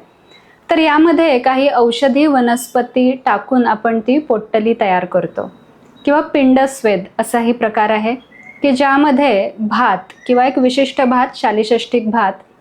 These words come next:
तांदूळ हा औषधी वनस्पतींमध्ये शिजवून त्याचा पिंडस्वेद हा तयार केला जातो.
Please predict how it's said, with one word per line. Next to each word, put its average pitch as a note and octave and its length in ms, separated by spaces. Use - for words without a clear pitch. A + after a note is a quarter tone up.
तांदूळ G#3+ 380
हा C4+ 360
औषधी A#3+ 460
वनस्पतींमध्ये B3+ 1160
शिजवून A#3 640
त्याचा C4 380
पिंडस्वेद B3+ 840
हा B3 160
तयार G3 220
केला F3+ 260
जातो. E3+ 320